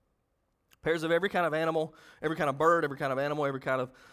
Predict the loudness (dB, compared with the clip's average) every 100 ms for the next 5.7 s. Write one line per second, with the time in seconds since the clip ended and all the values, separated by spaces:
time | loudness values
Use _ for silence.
0 | -18 -4 4 6 6 4 0 -2 -4 -2
1 | 0 0 -2 -6 -4 -2 0 -2 -4 -12
2 | _ _ _ _ _ _ _ -4 -2 -2
3 | 0 0 0 -6 -4 -4 -4 -4 -6 -4
4 | -2 -2 -2 -4 -12 _ _ _ _ _
5 | -6 -4 -4 -8 -8 -16